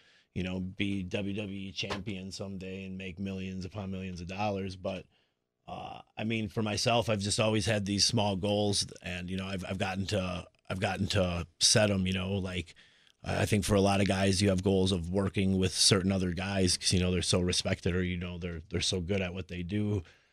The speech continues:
And I've been lucky to be able to share the ring with a lot of guys that are super, super talented guys, guys like Seth Rollins, Dean Ambrose, uh, Daniel Bryan,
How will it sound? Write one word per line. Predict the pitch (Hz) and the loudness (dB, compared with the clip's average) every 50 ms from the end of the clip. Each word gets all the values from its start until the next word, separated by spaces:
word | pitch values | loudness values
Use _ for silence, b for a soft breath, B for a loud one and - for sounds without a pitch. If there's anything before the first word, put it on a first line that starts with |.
| b b _ - | b b _ -4
And | 87 95 95 | -2 0 2
I've | 95 98 92 | 2 2 4
been | 90 101 95 98 | 4 4 4 2
lucky | 101 107 - - 98 95 | 2 0 0 0 0 0
to | - - 104 90 92 | 2 2 2 2 2
be | 85 82 98 | 2 2 2
able | 98 104 95 | 2 2 2
to | 92 | 2
share | - - 92 92 90 | 2 2 2 2 0
the | 90 90 | 0 -2
ring | 90 90 90 90 | -4 -6 -6 -4
with | 90 90 80 - - - | -4 -4 -4 -6 -4 0
a | 90 | 0
lot | 95 95 90 92 | 2 2 0 -2
of | 90 | -4
guys | 87 90 90 90 90 85 | -4 -6 -6 -4 -2 -2
that | 95 87 | -2 -2
are | 90 87 | -4 -4
super, | - - - 90 90 92 90 87 82 82 82 82 - _ _ _ _ _ _ _ _ _ - | -2 -2 -2 -2 0 -2 -2 -2 -2 -4 -6 -8 -12 _ _ _ _ _ _ _ _ _ -4
super | - - 101 82 87 | -2 -2 0 0 0
talented | 82 - 104 95 95 95 82 101 90 82 | 0 0 0 2 2 0 0 -2 -2 -2
guys, | 87 87 90 87 92 90 | -2 -2 -2 -2 -2 -2
guys | - 87 85 90 87 87 | -2 0 0 0 0 0
like | 90 87 - | -2 0 0
Seth | - - 85 82 - | 0 0 0 -2 -4
Rollins, | 87 82 85 85 87 87 87 85 85 85 90 87 85 87 | -6 -4 -4 -4 -6 -8 -8 -10 -10 -12 -12 -14 -16 -14
Dean | 87 - 95 95 95 85 | -8 -6 -6 -4 -4 -6
Ambrose, | 82 82 85 85 85 80 85 82 82 82 82 80 - - - - _ _ _ _ _ _ _ _ _ - - | -10 -12 -12 -12 -12 -10 -10 -10 -12 -12 -14 -14 -16 -18 -18 -20 _ _ _ _ _ _ _ _ _ -18 -16
uh, | - 90 - - - - 82 - - | -14 -12 -12 -14 -14 -16 -18 -8 -4
Daniel | 92 87 90 92 87 82 | -4 -4 -2 -4 -6 -8
Bryan, | 80 82 82 80 85 85 87 85 85 85 87 85 85 85 85 85 82 | -8 -10 -10 -12 -12 -12 -12 -14 -14 -14 -14 -14 -16 -14 -14 -14 -14